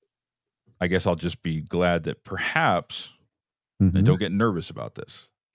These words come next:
Speaker 2: Yeah.
Speaker 1: um, perhaps, uh, I may get my hands on some video of you dancing.
Speaker 2: Oh, you still think that's gonna happen, do you?
Speaker 1: I,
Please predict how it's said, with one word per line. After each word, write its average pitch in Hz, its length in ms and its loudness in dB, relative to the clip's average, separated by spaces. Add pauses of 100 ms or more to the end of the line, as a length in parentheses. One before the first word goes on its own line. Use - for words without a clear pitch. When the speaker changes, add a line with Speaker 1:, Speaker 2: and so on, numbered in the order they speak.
Speaker 2:
Yeah. 85 220 4
Speaker 1:
um, 98 240 -2 (180)
perhaps, - 840 -4 (120)
uh, 76 480 -8
I 85 140 -6
may 85 200 -2
get 80 160 -6
my 78 140 -6
hands 90 320 -4
on 76 100 -4
some 80 180 -8
video 80 280 -4
of 71 120 -12
you 76 60 -10
dancing. - 500 -10 (1500)
Speaker 2:
Oh, 120 260 12
you 113 180 12
still 135 280 10
think 135 200 10
that's 123 220 8
gonna 113 160 8
happen, 117 360 8
do 85 100 8
you? 82 160 8
Speaker 1:
I, 95 760 0